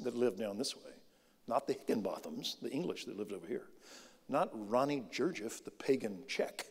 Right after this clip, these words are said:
that lived down the street. Or even the Jewish Mister Siegel that lived down here. This was Corky Mahoney. Corky Mahoney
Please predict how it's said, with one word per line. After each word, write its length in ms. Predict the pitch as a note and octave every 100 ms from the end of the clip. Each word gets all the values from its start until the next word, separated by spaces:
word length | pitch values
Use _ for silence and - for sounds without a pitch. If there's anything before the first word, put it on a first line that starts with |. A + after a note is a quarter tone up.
| -
that 100 | C3
lived 200 | G#2+ G#2
down 160 | G2 F#2+
the 80 | F2+
street. 340 | - - - - - - - -
Or 140 | B2
even 180 | D3 E3
the 80 | D3+
Jewish 400 | A2 D3 D3+ - - -
Mister 300 | C#3+ D3 C3
Siegel 400 | - D4+ A2+ - -
that 100 | A#2+
lived 160 | G#2+ -
down 180 | F#2+
here. 120 | G#3+ - - - - - - - - - -
This 560 | A2 E3 - - - - - - - - - - -
was 220 | - -
Corky 760 | - - C#3 C#3 A2+ G#2+ G2+ - -
Mahoney. 640 | G#2 G2 - - - - - - - - - - - - - - - - - _ -
Corky 340 | F3 G3 A3+
Mahoney 640 | F#3+ D#3 - B2 - -